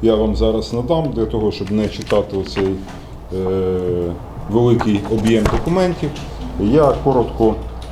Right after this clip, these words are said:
е, задам питання. На минулому, ну, <clears throat> перше. Е, вмовив, е,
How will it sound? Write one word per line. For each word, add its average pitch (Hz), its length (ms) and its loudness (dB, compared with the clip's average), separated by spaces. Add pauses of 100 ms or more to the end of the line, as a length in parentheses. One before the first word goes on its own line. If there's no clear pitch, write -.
(140)
е, 101 500 4
задам 113 300 2
питання. 92 420 -2
На 117 80 0
минулому, 139 440 2
ну, 123 140 2 (360)
<clears throat> 147 120 4 (680)
перше. 101 320 0 (680)
Е, 104 720 4 (320)
вмовив, 156 420 2 (180)
е, 110 40 -4